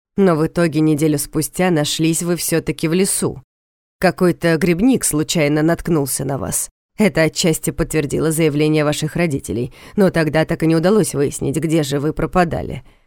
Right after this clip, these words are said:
Вы ничего не объяснили, а потом дело и вовсе закрыли.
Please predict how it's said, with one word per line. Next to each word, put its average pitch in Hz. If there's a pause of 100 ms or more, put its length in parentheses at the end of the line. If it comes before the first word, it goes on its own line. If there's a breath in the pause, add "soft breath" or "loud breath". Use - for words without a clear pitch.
(480 soft breath)
Вы 180
ничего 156
не 147
объяснили, 139
а 165
потом 156
дело 147
и 147
вовсе 147
закрыли. -